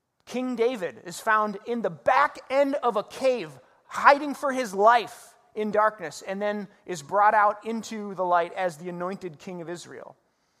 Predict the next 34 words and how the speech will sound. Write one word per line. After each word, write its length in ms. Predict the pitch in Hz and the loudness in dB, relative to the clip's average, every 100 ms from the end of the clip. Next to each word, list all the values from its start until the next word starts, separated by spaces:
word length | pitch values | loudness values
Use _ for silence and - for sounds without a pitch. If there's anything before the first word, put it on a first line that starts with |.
| _ _ _ | _ _ _
Jesus, 600 | - 262 165 117 - - _ | -10 -8 -8 -12 -16 -20 _
right? 260 | - 160 - | -10 -10 -8
The 100 | 160 | -2
answer 420 | 165 175 196 220 | 0 0 -4 -8
is 100 | 190 | -4
always 280 | 190 180 165 | 0 0 -4
Jesus. 560 | - 220 - - - - _ _ _ _ _ _ | -12 -16 -16 -20 -20 -20 _ _ _ _ _ _
Jesus, 400 | - 226 208 - | -8 -6 -6 -8
of 100 | 160 | -10
course, 260 | 175 156 160 | -6 -6 -6
is 120 | 139 | -12
buried 340 | 165 160 156 | -4 -4 -4
in 140 | 156 156 | -8 -10
the 100 | 151 | -6
earth 160 | 143 | -8
for 140 | - - | -8 -20
three 240 | - 147 | -16 -12
days 260 | 135 131 131 | -12 -12 -14
and 100 | 143 | -14
then 140 | 131 | -14
is 140 | 131 | -14
resurrected 640 | 131 139 139 143 135 - 139 | -10 -8 -8 -6 -8 -8 -16
into 420 | 131 131 143 131 - _ _ | -16 -18 -20 -20 -20 _ _
this 220 | 147 143 | -16 -14
new 240 | 151 151 147 | -14 -12 -4
life. 340 | 143 147 - - _ | 2 2 0 -12 _
God 220 | - 196 247 | 2 4 4
is 120 | 214 - | 0 2
always 420 | 226 285 320 269 | 4 4 2 -4
bringing 480 | 170 247 254 202 196 | -6 -4 -2 -4 -2
light 320 | 180 214 226 - | 2 2 2 -4
out 220 | 185 190 | 0 0
of 160 | 190 151 | -2 -4
darkness. 680 | 220 226 - 127 - - | -2 -2 -6 -20 -20 -20